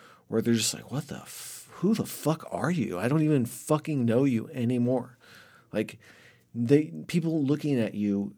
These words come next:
not even saying those words, but looking at y-, you with that facial expression where you just pick up on it and you're just like, "Ugh." And I mean, a, I'm sure a part of me was, like, so fucked off that I probably, and I probably hated myself so much that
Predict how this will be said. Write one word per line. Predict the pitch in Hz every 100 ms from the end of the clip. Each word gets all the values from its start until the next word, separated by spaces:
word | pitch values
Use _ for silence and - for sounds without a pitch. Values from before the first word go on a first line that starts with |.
| -
not | 120 143 180
even | 180 156
saying | 113 - 113 113 127 117
those | 110 101
words, | 101 123 135
but | 120 120
looking | 123 135 147
at | 131 117
y-, | 123 127
you | 117
with | 113 113
that | 117 101
facial | 110 104 107
expression | 101 - 104 98 101
where | 101
you | 104
just | 101 -
pick | 110 113
up | 107 104
on | 101
it | 101 101
and | 98
you're |
just | 98 -
like, | - - -
"Ugh." | 101 85 - - _ _ _ - - -
And | 127 139
I |
mean, | 135 127 113 -
a, | - - - - -
I'm | 113
sure | 113 123
a |
part | - 110
of | 104
me | 120
was, | 113 95
like, | -
so | 104 101
fucked | - - - 98 -
off | 92 95 117 - -
that | - 101 107
I |
probably, | 107 113 107 101 101 _ - _ _ _ _ _ _ - - -
and | 113
I | 101
probably | 101 117 104
hated | 101 107 107 107
myself | 104 101 117
so | -
much | 107 113 117
that | 104 92